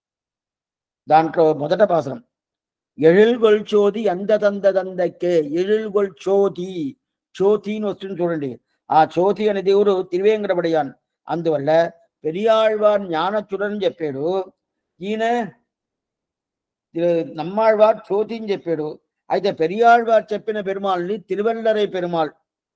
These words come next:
అయితే ఈయన నమ్మాళ్వార్ చెప్పింది తిరువేంకటపడియాన్.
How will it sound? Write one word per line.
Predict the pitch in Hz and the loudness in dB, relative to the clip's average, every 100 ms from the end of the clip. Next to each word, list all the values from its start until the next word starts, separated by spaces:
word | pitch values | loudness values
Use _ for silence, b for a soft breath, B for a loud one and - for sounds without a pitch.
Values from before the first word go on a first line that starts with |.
| _ _ - | _ _ -2
అయితే | 180 180 180 170 175 _ _ _ 175 | -2 0 -2 -2 -4 _ _ _ -6
ఈయన | 170 170 180 202 196 175 | -6 -6 -8 -6 -4 -6
నమ్మాళ్వార్ | 151 147 175 226 247 240 214 | -6 -8 -2 4 6 6 6
చెప్పింది | 208 185 220 | 2 -8 -14
తిరువేంకటపడియాన్. | 180 202 240 247 233 220 196 190 165 | -6 0 4 4 2 0 0 0 0